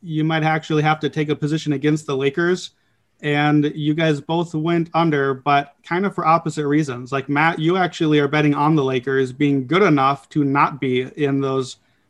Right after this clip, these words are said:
five plus seeds. And I gotta say, if the Lakers are not in there, then you may as well, you, you can burn your over money before the playoffs even start. 'Cause if the Lakers aren't in, it's not happening. So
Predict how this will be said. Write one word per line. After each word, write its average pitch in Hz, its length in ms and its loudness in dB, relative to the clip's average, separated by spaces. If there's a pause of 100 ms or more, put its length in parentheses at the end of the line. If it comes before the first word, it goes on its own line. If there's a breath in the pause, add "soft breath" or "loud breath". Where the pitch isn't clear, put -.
(100)
five 135 320 2
plus 139 240 -4
seeds. 135 400 -2
And 143 180 -2
I 147 60 0
gotta 170 180 4
say, 156 220 2
if 156 100 0
the 170 100 2
Lakers 175 360 2
are 170 100 0
not 160 160 4
in 165 160 2
there, 139 340 0 (240 soft breath)
then 143 200 0
you 151 80 6
may 165 140 2
as 151 120 2
well, 151 380 4
you, 139 220 -6
you 151 100 -2
can 147 140 2
burn 147 280 4
your 143 160 2
over 143 220 2
money 131 240 0
before 135 260 -4
the 135 80 -2
playoffs 135 420 -2
even 127 140 -6
start. 127 320 -10
'Cause 135 160 -2
if 139 120 -2
the 143 80 -2
Lakers 151 340 2
aren't 135 180 0
in, 135 80 -4
it's 131 160 -6
not 123 180 -2
happening. 131 460 -8
So 127 380 -4